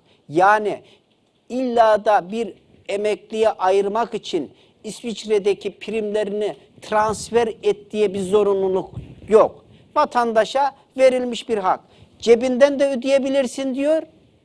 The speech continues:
Eğer cebinden ödemek istemiyorsan İsviçre'deki transferini yaparız.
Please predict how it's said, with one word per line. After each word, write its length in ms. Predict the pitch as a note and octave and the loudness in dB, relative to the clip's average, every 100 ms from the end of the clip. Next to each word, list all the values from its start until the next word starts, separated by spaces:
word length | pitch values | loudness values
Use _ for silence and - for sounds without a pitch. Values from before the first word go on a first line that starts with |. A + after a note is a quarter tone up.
| - | -4
Eğer 280 | G#3+ C4+ B3 | 0 0 -2
cebinden 520 | B3 A#3+ C4 B3+ C4+ | -2 -4 -4 -2 -2
ödemek 540 | C4 A#3+ B3+ B3 B3 A3+ | -2 0 0 -2 -6 -18
istemiyorsan 880 | - - D#4 D4+ C4 G3+ - C4+ C#4 - _ _ | -12 -2 0 0 -2 -4 -2 -2 -4 -18 _ _
İsviçre'deki 960 | G#3 - D#4 C4+ B3 A#3+ A3 A3 A#3 - _ | -12 -8 -6 -6 0 2 0 -2 -6 -6 _
transferini 840 | - B3+ B3+ A#3+ - B3 A#3+ A#3 | -2 0 0 -2 -2 -2 0 -4
yaparız. 720 | A3 F3+ G#3+ - C#4+ D4+ C#4+ | -4 -2 -2 0 0 0 -4